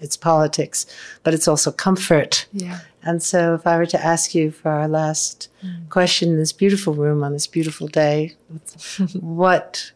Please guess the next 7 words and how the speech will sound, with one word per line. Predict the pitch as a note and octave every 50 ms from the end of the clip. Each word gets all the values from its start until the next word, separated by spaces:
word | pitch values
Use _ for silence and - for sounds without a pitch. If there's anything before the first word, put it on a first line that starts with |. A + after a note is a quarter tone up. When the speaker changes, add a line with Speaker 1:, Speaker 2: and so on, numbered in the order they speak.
| _
Speaker 1:
Gwyneth, | - D#3+ D#3 D3+ D3 D3+ - -
would | D#3 D3+
be | - D#3+ D#3 D#3 D3+ D3+ D#3 D#3+ D#3+ - _ -
your | F3 E3+
comfort | E3+ - F#3+ F#3 F#3 - - - D#3 -
food? | - - D3 C#3+ C#3+ C#3+ D3 - _ _ _ _ _ _ _ _ - - -
Speaker 2:
Pasta. | - - C#3+ C3+ B2+ - - - C3 B2+ B2 A#2+ A#2